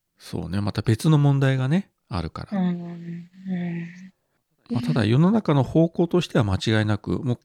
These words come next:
Speaker 1: 確実にね、今後働ける世代の人口がどんどん日本減っていくから。
Speaker 2: うん。
Speaker 1: なので、そういった自動化とかデジタル化がどんどんどんどん、まあ、日本全国あちらこちらで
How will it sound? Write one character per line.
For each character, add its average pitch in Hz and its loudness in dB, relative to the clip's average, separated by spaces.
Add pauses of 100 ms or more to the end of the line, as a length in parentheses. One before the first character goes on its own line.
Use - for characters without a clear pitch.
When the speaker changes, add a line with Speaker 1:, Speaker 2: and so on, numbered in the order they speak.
Speaker 1:
確 127 0
実 151 -4
に 170 0
ね、 135 2
今 104 -4
後 101 0 (320)
働 113 0
け 113 -2
る 120 -2 (120)
世 - -2
代 101 0
の 98 -2
人 98 -6
口 101 -4
が 95 -4
ど 113 0
ん 104 -2
ど 90 -6
ん 82 -6
日 85 -2
本 90 -2
減 78 -12
っ - -10
て - -4
い 90 -2
く - -14
か 80 -8
ら。 78 -8 (680)
Speaker 2:
う 196 -2
ん。 180 -2 (560)
Speaker 1:
な 107 -2
の 98 -2
で、 92 -4
そ 110 -4
う - 0
い - -12
っ - -16
た 92 -2
自 95 -4
動 92 0
化 92 -2
と 92 -6
か 85 -6
デ 92 -6
ジ 87 -10
タ 101 -2
ル 98 -8
化 95 -6
が 87 -6
ど 104 -4
ん 98 -6
ど 87 -6
ん 82 -10
ど 95 -4
ん 95 -10
ど 92 -8
ん、 101 -10 (140)
ま 95 -8
あ、 147 -20 (400)
日 110 0
本 107 0
全 101 -2
国 82 -6
あ 87 -4
ち - -6
ら 92 -2
こ 95 -8
ち - -8
ら 82 -2
で 87 -6